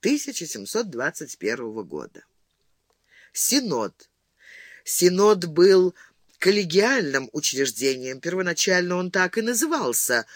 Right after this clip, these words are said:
"Духовная коллегия". В состав его входили представители всех классов духовенства: архиереи, настоятели монастырей,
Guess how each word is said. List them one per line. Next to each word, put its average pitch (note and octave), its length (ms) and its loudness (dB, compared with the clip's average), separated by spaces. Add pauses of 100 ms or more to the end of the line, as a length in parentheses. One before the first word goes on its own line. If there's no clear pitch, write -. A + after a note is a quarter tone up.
(160)
"Духовная C4+ 920 2
коллегия". D3 960 0 (280)
В - 60 -6
состав C4 420 2
его C#3 400 -2 (260)
входили A#3 380 0
представители D#3+ 720 -4
всех C4 340 -6
классов E3+ 520 -2
духовенства: C3 840 -4 (240)
архиереи, F3+ 760 -4
настоятели E3+ 640 -6
монастырей, C#3+ 800 -4